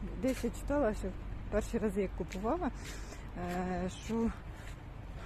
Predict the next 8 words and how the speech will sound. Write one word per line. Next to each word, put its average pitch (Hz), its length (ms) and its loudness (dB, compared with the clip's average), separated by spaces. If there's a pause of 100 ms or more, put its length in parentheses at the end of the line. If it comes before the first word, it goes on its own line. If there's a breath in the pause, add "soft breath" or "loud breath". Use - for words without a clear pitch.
обрамлювати 214 680 6
отакого 208 400 2
надо, 202 260 4
обсипати 196 540 0 (120)
двір, 277 340 4
грядки, 233 600 0
і 190 160 0
тоді, 254 580 0